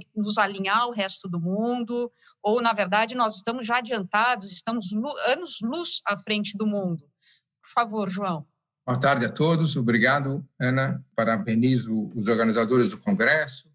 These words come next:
Speaker 2: É uma honra e um prazer estar aqui nesse painel, acompanhado da, da Flávia, do Felipe, do Roberto, e de você também, que está coordenando muito bem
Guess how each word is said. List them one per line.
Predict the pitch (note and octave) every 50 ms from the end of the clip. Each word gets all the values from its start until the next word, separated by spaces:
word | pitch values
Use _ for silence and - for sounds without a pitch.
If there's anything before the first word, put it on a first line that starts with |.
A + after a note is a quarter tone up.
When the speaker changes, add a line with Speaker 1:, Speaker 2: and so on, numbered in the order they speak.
| _ _ _ _ _ _ _ _ _ _ -
Speaker 2:
É | B2
uma | A#2+ A#2+ A2+ A2
honra | A2+ B2 C#3 C#3+ B2+ B2+ B2+
e |
um | B2 G#2
prazer | - B2+ A2+ G#2 F#2 - C#3 C3+ B2+
estar | C3 - - - A#2 A2 G#2
aqui | G2 - - -
nesse | A2 G#2+ G2+ - -
painel, | _ G2+ F#2+ G2 G#2+ B2 C3+ C#3+ C#3+ D3 - _ _ _ _ _ _ _ _ _
acompanhado | G2+ F#2+ G2 - A2+ F#2+ - A2 G#2+ G#2+ G#2 G#2 G2+ F#2+ F2+ F#2+ G2 - F3 - -
da, | G2 G2 G2 F#2+ F#2+ F2+ F2+ F2+ - -
da | - -
Flávia, | - - _ A#2+ B2 C3 B2+ A#2 A2 G2 A2 A2 G#2+ G#2 - _ _ _ _
do | - G2+ F#2+ F2+ F2+ - -
Felipe, | - G2+ A2+ C#3 C3+ B2 - - G2+
do | F#2+ G2
Roberto, | F#2+ G2+ G2 F#2 A#2+ C3 C3+ C3 C3 - - B2+ - - _ _ _ _ _ _ _ _ _ _ _ _ _
e | - G2+
de | G#2+ A2+
você | B2+ B2+ B2 - - A#2+
também, | A#2 - D3 C#3+ B2+ A#2+ A#2 A#2 B2 A#2+ A#2 - - _ _ _
que | -
está | A2 - - A2+ A2 - - - - A#2 A2 - A2+ - - - - A#2+ G#2+ G#2 -
coordenando | - - - - B2 A#2+ A2+ D3 D3+ B2+
muito | C#3 D#3+ D3+ - A#2+
bem | G#2 C3 C#3+ C#3+ B2 -